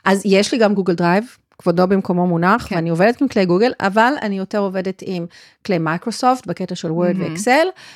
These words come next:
Speaker 1: ופאורפוינט, ול-, או קנווה, לא משנה, ו-, אה, אה, דרופבוקס, ולא גוגל דרייב.
Speaker 2: אוקיי.
Speaker 1: למה את בחרת דווקא את אלה, חוץ מה-, או מה-, מהסיבה הפשוטה שהם הכי שכיחים?
Speaker 2: נכון.
Speaker 1: אז
Speaker 2: גם, אה, אני חושבת, אה, באמת, הדבר הראשון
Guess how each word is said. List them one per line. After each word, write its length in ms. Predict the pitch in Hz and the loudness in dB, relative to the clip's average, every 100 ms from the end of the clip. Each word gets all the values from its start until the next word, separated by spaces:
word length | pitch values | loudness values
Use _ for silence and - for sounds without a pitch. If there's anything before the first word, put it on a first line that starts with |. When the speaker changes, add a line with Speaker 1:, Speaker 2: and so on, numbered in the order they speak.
| _ - | _ -14
Speaker 1:
ופאורפוינט, 720 | - - - 302 320 339 - | -8 -6 -4 -2 -2 -4 -6
ול-, 140 | - - 165 | -8 -10 -8
או 100 | 151 | -10
קנווה, 380 | - 160 208 349 381 | -6 -6 -4 -4 -4
לא 80 | 170 | -8
משנה, 280 | - 185 294 403 _ | -6 -2 -2 -2 _
ו-, 260 | 208 185 220 | -10 -4 0
אה, 160 | 269 285 - 185 180 - | 0 -2 -2 -4 -6 -6
אה, 40 | 180 170 165 165 165 160 | -2 0 0 -2 -2 0
דרופבוקס, 540 | 190 180 160 - - | 0 0 -4 -12 -6
ולא 280 | 165 175 196 | -2 2 2
גוגל 320 | 185 190 160 | 2 -2 -4
דרייב. 280 | 165 - - - 196 | -6 -8 -10 -12 -8
Speaker 2:
אוקיי. 220 | 190 196 196 | -6 0 2
Speaker 1:
למה 220 | 214 185 | 2 -2
את 60 | |
בחרת 300 | 185 - 170 165 | -4 -8 -8 -8
דווקא 240 | 160 185 | -10 -6
את 100 | 185 | 0
אלה, 180 | 330 330 | 2 2
חוץ 220 | 330 285 | 0 -2
מה-, 40 | 311 277 | -2 -4
או 140 | 240 233 302 | -4 -6 -8
מה-, 140 | - 220 214 214 | -8 -6 -6 -6
מהסיבה 360 | 202 208 214 | -8 -4 -2
הפשוטה 360 | 214 233 220 214 | -2 -4 -6 -6
שהם 280 | 214 196 190 | -6 -8 -8
הכי 160 | - | -8
שכיחים? 400 | - 294 285 156 - _ _ _ - | -6 -4 -2 -4 -6 _ _ _ -2
Speaker 2:
נכון. 280 | 214 185 - _ _ - | -2 0 -6 _ _ -6
Speaker 1:
אז 60 | 196 | 0
Speaker 2:
גם, 300 | 240 269 285 | 2 4 2
אה, 500 | 277 254 240 233 220 | 2 2 2 0 -2
אני 120 | 214 | -4
חושבת, 440 | 202 202 262 277 302 | -4 -2 0 0 -2
אה, 80 | 214 190 _ _ _ 202 | -4 -10 _ _ _ -8
באמת, 400 | 190 247 269 214 | -2 0 2 0
הדבר 240 | 196 202 | 0 2
הראשון 680 | 262 233 - 220 247 302 | 2 2 -2 2 2 2